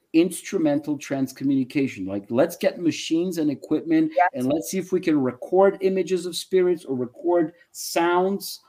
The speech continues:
Speaker 1: audio
Speaker 2: Mm-hmm.
Speaker 1: messages from spirits, or even videos
Speaker 2: Videos,
Speaker 1: from
Speaker 2: images, yeah.
Speaker 1: spirits.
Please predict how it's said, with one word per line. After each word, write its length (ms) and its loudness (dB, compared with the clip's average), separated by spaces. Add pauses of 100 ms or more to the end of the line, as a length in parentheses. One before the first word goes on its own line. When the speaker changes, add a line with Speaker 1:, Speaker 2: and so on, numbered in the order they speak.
(160)
Speaker 1:
audio 420 4
Speaker 2:
Mm-hmm. 80 -2
Speaker 1:
messages 520 -2
from 180 -4
spirits, 600 -2 (180)
or 140 4
even 240 2
videos 840 2 (240)
Speaker 2:
Videos, 380 -2
Speaker 1:
from 100 4
Speaker 2:
images, 300 4
yeah. 80 -2
Speaker 1:
spirits. 440 2